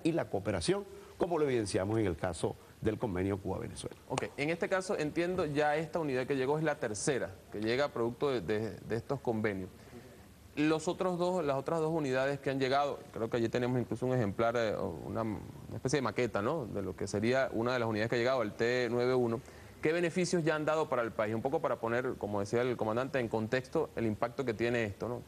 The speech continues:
Speaker 2: Hay una terce-, llega una tercera unidad, pero las otras dos, ¿qué, digamos, qué resultados han dado y en qué están siendo utilizadas para el país?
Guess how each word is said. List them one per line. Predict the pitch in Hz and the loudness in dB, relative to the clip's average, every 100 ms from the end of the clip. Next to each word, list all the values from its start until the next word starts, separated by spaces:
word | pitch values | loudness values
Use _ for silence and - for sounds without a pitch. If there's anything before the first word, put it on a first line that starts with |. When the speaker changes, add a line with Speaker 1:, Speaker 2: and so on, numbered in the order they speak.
| - | -2
Speaker 2:
Hay | 113 135 | 0 2
una | 160 | 0
terce-, | 139 120 127 | 0 -2 0
llega | 123 143 | 2 2
una | 160 | 2
tercera | 147 147 | 2 2
unidad, | 156 165 165 | 2 0 2
pero | 135 | 2
las | 123 | 2
otras | 127 143 147 | 2 0 0
dos, | 147 | 0
¿qué, | - 139 139 123 92 | 0 2 4 2 2
digamos, | 120 127 | 2 2
qué | 113 | 0
resultados | 127 135 131 127 135 139 | 0 0 0 2 2 2
han | 120 | 2
dado | 135 135 | 2 2
y | |
en | 120 | 0
qué | 127 | 0
están | 123 139 | 0 -2
siendo | 127 143 123 | 0 0 0
utilizadas | 113 110 104 117 117 | 0 -2 2 0 2
para | 117 | -2
el | 101 | 2
país? | 117 113 | 0 0